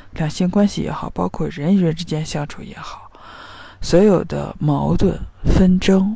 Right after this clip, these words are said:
问题，哎，首先是来自于，呃，肯定是情绪啊。当我们情绪好的时候，也就是快乐的时候，有没有发觉我们跟人的关系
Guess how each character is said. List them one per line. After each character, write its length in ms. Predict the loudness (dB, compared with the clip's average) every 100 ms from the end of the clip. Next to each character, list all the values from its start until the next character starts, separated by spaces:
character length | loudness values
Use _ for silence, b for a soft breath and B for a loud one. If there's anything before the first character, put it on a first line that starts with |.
| 0
问 220 | 4 4
题， 340 | 4 2 2 -6 -14 -20 -20 B B B B B B
哎， 300 | -4 -2 -4 -10 -18 -20 -20 -20 -14
首 220 | -4 0 0
先 300 | 4 4 4
是 220 | 2 -2
来 180 | -2 -4
自 240 | -2 -4
于， 300 | -4 -6 -8 B B B B B
呃， 400 | -6 -4 -4 -8 -12 -8
肯 180 | -4 0
定 160 | 0 0
是 380 | 0 -4 -6 -10 -18 -20 -20 b b b b b
情 260 | -2 0 -2
绪 220 | -4 -8 -10 -20 -20 -16 -10
啊。 240 | -10 -10 -20 -2
当 140 | 2
我 60 | 4
们 100 | 2
情 260 | 0 0 0
绪 120 | 0
好 200 | -2 -6
的 140 | -4
时 140 | -4 -6
候， 200 | -8 -10
也 100 | -6
就 120 | 0 2
是 40 |
快 240 | 4 4 4
乐 100 | 0
的 80 |
时 160 | -6 -10
候， 260 | -10 -12 -14 B B B B B B
有 120 | 0
没 100 | 4
有 60 | 4
发 200 | 4 2
觉 140 | -2
我 140 | -2 -2
们 140 | -2
跟 300 | 0 0 0 -4 -10
人 340 | -8 -6 -8 -12 B B B B
的 100 | 0
关 240 | 2 2
系 180 | 0 -6